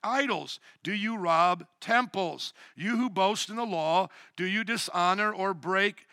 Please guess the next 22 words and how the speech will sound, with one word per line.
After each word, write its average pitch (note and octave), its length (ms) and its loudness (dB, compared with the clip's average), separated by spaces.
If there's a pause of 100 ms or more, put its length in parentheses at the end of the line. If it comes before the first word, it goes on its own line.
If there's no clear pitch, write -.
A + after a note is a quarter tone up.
(120)
or E3 100 -2
do F#3+ 160 -2
you G#3+ 160 -2
dishonor G3+ 520 2
God E3 480 4 (200)
by F3+ 160 4
breaking G#3+ 640 0
the F#3 100 -2
law? D#3+ 300 -2 (220)
As F#3 280 6
it A3+ 80 -4
is A3+ 200 -2
written, A#3+ 580 0
God's F#3+ 500 4
name G3+ 300 0
is F#3 100 -6
blasphemed F#3 1080 6
among F#3+ 340 -2
the G#3 100 0
Gentiles D#3+ 920 0
because D3+ 420 -8
of D#3+ 280 -8